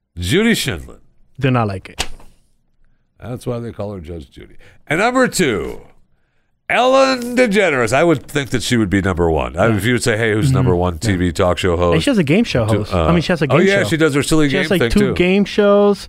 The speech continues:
Speaker 1: And her production company's big, too. You know,
Speaker 2: Yep.
Speaker 1: I heard, uh, how her production company works, by the way.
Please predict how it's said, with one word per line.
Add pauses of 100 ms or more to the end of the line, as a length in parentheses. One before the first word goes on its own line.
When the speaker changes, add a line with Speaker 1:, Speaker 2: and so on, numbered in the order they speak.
(100)
Speaker 1:
And
her
production
company's
big,
too.
You
know,
Speaker 2:
Yep.
Speaker 1:
I
heard,
uh,
how
her
production
company
works,
by
the
way.